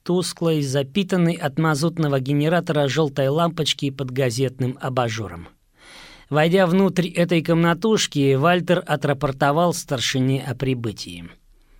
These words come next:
Тот сидел за грубо сколоченным из ящичных досок столом с выражением собственной значимости на жутковатой старообразной физиономии.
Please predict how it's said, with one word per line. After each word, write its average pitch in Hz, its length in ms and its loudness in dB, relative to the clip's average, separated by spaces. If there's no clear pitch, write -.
Тот 180 260 2
сидел 170 480 0
за 151 240 0
грубо 156 380 0
сколоченным 151 800 0
из 135 240 -4
ящичных 135 760 0
досок 139 420 -4
столом 170 640 0
с - 160 -4
выражением 143 800 0
собственной 127 720 -2
значимости 143 800 -2
на 127 280 0
жутковатой 135 1000 -2
старообразной 120 1160 -2
физиономии. 107 880 -6